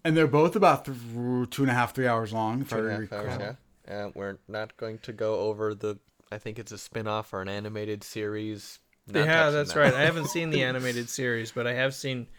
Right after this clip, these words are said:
Speaker 3: stills from it.
Speaker 1: Okay. <laughs> So we're not, so
Speaker 2: We
Speaker 1: we're
Speaker 2: don't
Speaker 1: not
Speaker 2: know
Speaker 1: gonna be
Speaker 2: anything about
Speaker 1: referencing
Speaker 2: that.
Speaker 1: that.
Speaker 3: So Bahubali Part Two, I believe, is still the most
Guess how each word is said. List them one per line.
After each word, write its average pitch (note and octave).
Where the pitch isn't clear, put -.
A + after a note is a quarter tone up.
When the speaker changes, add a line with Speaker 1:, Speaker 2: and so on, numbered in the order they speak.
Speaker 3:
stills B2+
from C3
it. -
Speaker 1:
Okay. F#3
<laughs> F3+
So -
we're E3
not, F#3+
so -
Speaker 2:
We D#3
Speaker 1:
we're D#3
Speaker 2:
don't -
Speaker 1:
not F3+
Speaker 2:
know F#3+
Speaker 1:
gonna G3
be G3
Speaker 2:
anything F3+
about E3
Speaker 1:
referencing C3
Speaker 2:
that. F#2
Speaker 1:
that. C#3+
Speaker 3:
So G3+
Bahubali G3+
Part E3
Two, D#3+
I C3+
believe, C#3
is A#2+
still A#2+
the C#3
most C#3+